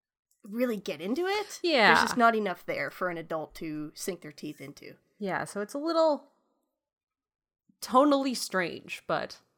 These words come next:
Speaker 1: <laughs> I, I'll note, uh, so right off the bat, Brie, here's a fun fact about this movie.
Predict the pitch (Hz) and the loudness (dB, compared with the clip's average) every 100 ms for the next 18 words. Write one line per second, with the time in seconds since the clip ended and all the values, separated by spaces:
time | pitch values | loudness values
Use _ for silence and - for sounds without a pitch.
0 | _ _ 254 220 _ 226 208 180 165 _ | _ _ -8 -8 _ -8 -8 -8 -12 _
1 | _ - - _ _ _ _ _ _ _ | _ -20 -20 _ _ _ _ _ _ _
2 | _ _ - - - - - - - - | _ _ -20 -20 -20 -20 -20 -20 -20 -10
3 | - 233 247 240 - 233 269 311 294 - | 0 4 4 4 4 4 4 4 2 -2
4 | 262 254 233 233 285 269 294 294 262 247 | 0 0 -2 -4 2 4 4 2 -2 0
5 | 311 320 196 180 202 233 240 233 214 196 | 0 0 -2 -2 -2 -4 -4 -2 -2 -2
6 | - 165 165 175 160 156 143 - 185 240 | -2 -4 -4 -8 -10 -8 -10 -8 -4 -4
7 | 196 - 339 | -4 -6 -6